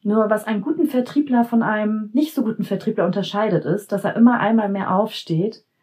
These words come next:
als er hinfällt. Im Endeffekt ist, ist so ein Dating-Prozess oder auch Dating vergleichbar mit Akquise, also jemanden anderen für dich gewinnen. Und darum geht es, dass du Menschen für dich gewinnst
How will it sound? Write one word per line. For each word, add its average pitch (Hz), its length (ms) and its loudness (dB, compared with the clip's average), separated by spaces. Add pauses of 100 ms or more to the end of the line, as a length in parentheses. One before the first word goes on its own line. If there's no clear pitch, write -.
(180)
als 180 240 -4
er 175 80 -2
hinfällt. 170 680 -2
Im 185 100 -6
Endeffekt 294 640 -2 (300)
ist, - 460 -2 (540)
ist - 260 -6
so 233 100 4
ein 208 80 2
Dating-Prozess 220 920 0
oder 175 200 0
auch 165 140 -2
Dating 285 640 4 (1000)
vergleichbar 240 600 2
mit 233 140 2
Akquise, 208 760 -4
also 180 200 -2
jemanden 220 480 4
anderen 226 580 2
für 254 320 0
dich 160 280 -2
gewinnen. 160 560 -2 (100)
Und 202 160 -4
darum 208 320 0
geht 185 240 -2
es, - 320 -20 (540)
dass 180 200 -6
du 202 100 -4
Menschen 240 380 4
für 294 260 0
dich 294 220 -2
gewinnst 277 720 -2